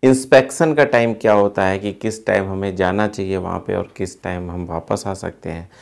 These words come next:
फिर बिडिंग का टाइम क्या होता है, कहाँ पे हम रजिस्ट्रेशन कर सकते हैं, कितने रुपए चार्ज है, ये सारी की सारी बातें मैं डिटेल में इस वीडियो में आपको बताऊंगा। और ये भी बताऊंगा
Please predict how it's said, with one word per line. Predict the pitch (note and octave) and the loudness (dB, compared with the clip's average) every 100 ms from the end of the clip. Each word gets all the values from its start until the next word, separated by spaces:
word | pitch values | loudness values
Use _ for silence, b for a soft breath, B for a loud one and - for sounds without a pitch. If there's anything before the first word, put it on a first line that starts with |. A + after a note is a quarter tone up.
| B B - | B B 4
फिर | D#3 | 4
बिडिंग | A#2+ C3 C3+ C#3+ | 6 6 6 4
का | C3+ | 2
टाइम | B2+ A2 G2+ | 4 2 0
क्या | G2+ F#2+ | -2 -4
होता | F2 F2 F2 | -4 -8 -8
है, | E2 F2 F2 | -8 -10 -12
कहाँ | - F#2+ B2 B2+ C3 | -10 -8 -4 -2 -2
पे | |
हम | A2 G2 F#2+ | -4 -4 -4
रजिस्ट्रेशन | F2 F2 - F2+ G2 F2 | -4 -6 -8 -8 -8 -8
कर | F2 | -8
सकते | E2+ E2+ - F2 | -8 -14 -14 -14
हैं, | E2+ F2 F2 B B B _ - | -10 -10 -12 B B B _ -4
कितने | C3+ C#3+ D#3 | -2 4 4
रुपए | C#3 B2+ C3 B2 | 4 4 4 4
चार्ज | - F#2+ F2+ F2+ F#2 | 2 2 2 -2 -6
है, | G2 A2+ | -8 -4
ये | D3 | -6
सारी | - E3 E3 E3 | -2 -2 0 -2
की | D3 | -6
सारी | - G#2+ G2+ | -4 -2 -2
बातें | F#2+ E2 - D#2+ - | -4 -6 -6 -10 -8
मैं | F2 E2+ | -6 -4
डिटेल | E2+ F#2 - C3 C3+ | -2 -4 4 4 6
में | B2+ A2+ | 2 -2
इस | G2+ G2+ | -4 -8
वीडियो | F#2 G2+ F#2+ | -6 -6 -6
में | F#2 | -8
आपको | E2+ - | -8 -8
बताऊंगा। | F2 E2+ F#2 F#2+ G#2 A2 B B B B | -8 -8 -8 -10 -12 -14 B B B B
और | D3+ C3 | 2 4
ये | C3+ D#3+ | 6 4
भी | F3+ | 4
बताऊंगा | D#3 C3 C3+ C3+ | 4 4 2 2